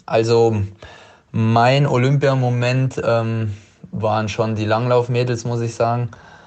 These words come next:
Also der Gesichtsausdruck von der Kata, als die Ka-, Viktoria Karl über die Ziellinie gelaufen ist, das, der war einfach nur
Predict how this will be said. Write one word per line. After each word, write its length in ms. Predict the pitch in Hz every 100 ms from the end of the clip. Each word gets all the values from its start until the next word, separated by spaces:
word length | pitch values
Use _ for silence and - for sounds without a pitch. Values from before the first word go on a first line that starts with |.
| -
Also 160 | - 101
der 120 | 107
Gesichtsausdruck 840 | 107 104 143 143 - 120 123 127 123
von 180 | 120
der 120 | 107 104
Kata, 460 | 127 127 131 127
als 440 | 120 - 107 104 -
die 480 | 107 104 104 104 101
Ka-, 160 | 95 -
Viktoria 540 | 110 101 117 113 110
Karl 260 | 101 117 120
über 160 | 110
die 120 | 107 95
Ziellinie 440 | 123 123 120 117
gelaufen 400 | 113 113 117 113
ist, 160 | 101 101
das, 180 | 98
der 160 | 98 95
war 120 | 101
einfach 320 | - 107 101
nur 400 | 107 110 123 135